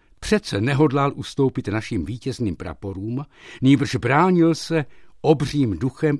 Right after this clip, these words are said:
i mravem s podivuhodnou statečností, až někteří z našich rytířů jej smrtelně zraněného s ořem jeho k zemi srazili. Tu konečně král ten přeslavný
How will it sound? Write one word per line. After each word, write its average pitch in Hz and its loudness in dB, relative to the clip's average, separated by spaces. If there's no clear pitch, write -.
i 139 0
mravem 113 -4
s - -8
podivuhodnou 135 2
statečností, 78 -10
až 117 -2
někteří 113 -4
z - -16
našich 95 -8
rytířů 82 -6
jej 117 0
smrtelně 135 -2
zraněného 120 -4
s - -12
ořem 139 0
jeho 131 0
k 95 -10
zemi 107 -2
srazili. 80 -14
Tu 123 0
konečně 117 -2
král 113 0
ten 127 -4
přeslavný 123 -6